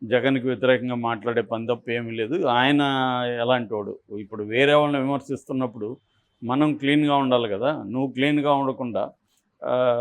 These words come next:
నువ్వు ఒళ్ళంతా బురద పూసుకొని వా-, వాడెవడికో బురద ఉందని చెప్తా ఉంటే జనం నీ బురద కూడా చూస్తారు కదా.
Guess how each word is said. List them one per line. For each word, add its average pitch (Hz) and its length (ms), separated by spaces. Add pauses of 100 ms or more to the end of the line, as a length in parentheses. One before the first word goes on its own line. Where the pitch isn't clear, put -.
(760)
నువ్వు 139 280
ఒళ్ళంతా 151 340
బురద 143 320
పూసుకొని 139 640
వా-, 123 260
వాడెవడికో 135 560
బురద 131 260
ఉందని 135 480
చెప్తా 117 400
ఉంటే 117 420
జనం 143 340
నీ 139 140
బురద 139 220
కూడా 139 280
చూస్తారు 139 580
కదా. 123 140